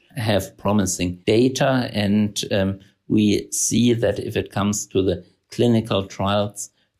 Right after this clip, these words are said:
things are much more complicated and new problems and side effects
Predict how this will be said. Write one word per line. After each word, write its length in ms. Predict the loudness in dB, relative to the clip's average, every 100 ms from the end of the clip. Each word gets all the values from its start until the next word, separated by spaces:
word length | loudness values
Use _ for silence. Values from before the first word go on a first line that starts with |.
| -2
things 400 | 2 2 0 -4
are 420 | -2 0 0 -2
much 360 | -4 -4 -4 -2
more 200 | -2 -2
complicated 880 | -4 -2 -2 -2 0 -2 -2 -6 -8 _ _ _
and 380 | 0 0 0 -2
new 480 | 0 2 2 0 -4
problems 640 | -2 0 0 0 -2 -4 -6
and 240 | -4 -4
side 280 | -4 -2 -2
effects 680 | -4 -6 -12 -12 -14 -12